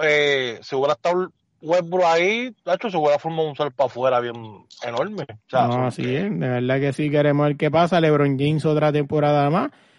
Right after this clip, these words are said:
Speaker 2: Este, veremos a ver si Anthony Davis se le recupera y si los Lakers, este, añaden a alguien a sus piezas. Oye, otra cosa, se me olvida,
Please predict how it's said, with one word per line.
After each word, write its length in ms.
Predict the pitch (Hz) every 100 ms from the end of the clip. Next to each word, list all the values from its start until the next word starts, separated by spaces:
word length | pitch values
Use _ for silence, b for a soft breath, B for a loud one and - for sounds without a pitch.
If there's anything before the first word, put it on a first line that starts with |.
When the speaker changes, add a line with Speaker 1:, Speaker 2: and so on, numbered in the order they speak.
| b b -
Speaker 2:
Este, 1400 | 135 127 _ _ 139 131 123 120 120 117 113 107 101 - _ _ -
veremos 400 | 127 123 135 139
a 80 | 151
ver 120 | 143
si 100 | 151
Anthony 360 | 139 143 143 143
Davis 220 | 143 139
se 80 | 147
le 100 | 135
recupera 500 | 147 135 139 151 170
y 60 |
si 120 | 160 151
los 160 | 143
Lakers, 720 | 135 135 139 - 156 151 143 - b b b
este, 760 | - 135 131 _ 147 135 131 123
añaden 440 | 131 135 147 160
a 40 | 160
alguien 240 | 156 156
a 80 | 156
sus 160 | 165 147
piezas. 340 | 180 196 180
Oye, 180 | 196 226
otra 220 | 202 220
cosa, 340 | 208 208 196 170
se 80 | 156
me 60 |
olvida, 540 | 151 147 196 160 135